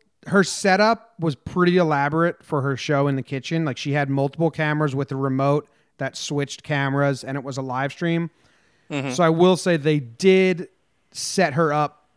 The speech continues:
Speaker 1: to be smarter than me with technology. You know what I mean? Like, she, she,
Speaker 2: Yeah,
Speaker 1: she
Speaker 2: but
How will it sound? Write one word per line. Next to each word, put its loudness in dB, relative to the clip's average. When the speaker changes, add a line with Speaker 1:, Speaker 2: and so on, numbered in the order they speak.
Speaker 1:
to -2
be 2
smarter 4
than -2
me -2
with -8
technology. -8
You -2
know 2
what 2
I 0
mean? 0
Like, -6
she, -2
she, -2
Speaker 2:
Yeah, 4
Speaker 1:
she -6
Speaker 2:
but -4